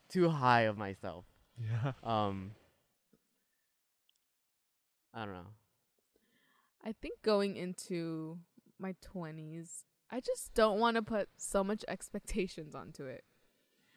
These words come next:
Speaker 3: I just, I know that it's a monumental thing, but I don't wanna treat it like that. It's just gonna be another birthday. And that's it.
Speaker 1: Yeah.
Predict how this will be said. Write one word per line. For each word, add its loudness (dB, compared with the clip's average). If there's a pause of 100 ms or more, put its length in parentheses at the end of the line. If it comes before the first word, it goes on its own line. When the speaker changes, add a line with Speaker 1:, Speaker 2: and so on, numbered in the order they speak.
(1120)
Speaker 3:
I 0
just, -6 (1080)
I 6
know 6
that 8
it's 0
a 2
monumental -2
thing, -6 (160)
but 4
I 10
don't 8
wanna 4
treat -2
it -2
like -10
that. -10 (1500)
It's -4
just -6 (120)
gonna -2
be 0
another -2
birthday. -10 (960)
And -8
that's -8
it. -16 (880)
Speaker 1:
Yeah. -8